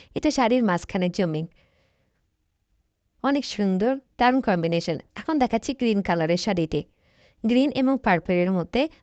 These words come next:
দারুণ কম্বিনেশনের শাড়িতে, এটা হচ্ছে শাড়ির ভেতরের অংশ, আর এটা হচ্ছে শাড়ির আঁচল। শাড়ি দুটো পছন্দ হয়ে থাকলে স্ক্রিনশট নিয়ে নাম, ঠিকানা, ফোন নাম্বার সহ ইনবক্স করুন।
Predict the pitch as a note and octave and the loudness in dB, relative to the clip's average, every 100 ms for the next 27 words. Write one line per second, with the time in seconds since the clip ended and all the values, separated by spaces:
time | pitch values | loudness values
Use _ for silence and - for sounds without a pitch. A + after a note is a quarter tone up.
0 | A#3 C4+ C4+ B3+ A3 F#3+ F3+ E3+ G3 F#3+ | 0 2 4 2 0 0 0 -2 -4 -2
1 | F#3 F3 G3 B3 - G#3+ G#3 G3 G3 G3 | 0 0 0 -2 -2 -2 -2 -2 -2 -2
2 | F3 E3+ G3+ G3 F3 F#3 G3 - D4+ F#4 | 0 0 -2 0 0 0 -2 -2 -4 -4
3 | _ _ _ _ - G3+ F#3 F3+ F3 - | _ _ _ _ 0 0 2 0 0 -4
4 | C4 F#3+ F3 A3 - D4+ G3 D3+ - _ | -4 -2 -2 -2 -4 -4 -2 -4 -10 _
5 | _ _ _ _ _ _ _ _ _ _ | _ _ _ _ _ _ _ _ _ _
6 | _ _ _ _ - C4+ D4+ D#4 D4+ B3+ | _ _ _ _ 0 2 2 2 2 0
7 | C#4 C#4 C4+ C4+ C4+ C4+ C4 A3 - C4+ | 0 0 2 2 0 0 0 0 -2 -2
8 | B3 C4+ C4+ B3+ G#3+ G3 G3+ - A#3 A3 | 0 -2 0 0 2 0 -2 -2 -4 -2
9 | F#3 F3+ E3+ F#3 F3+ G#3 B3+ B3 C4 G#3 | -2 0 0 -2 0 -2 -2 0 0 0
10 | F#3+ - F3 D#3 | -2 -4 -4 -4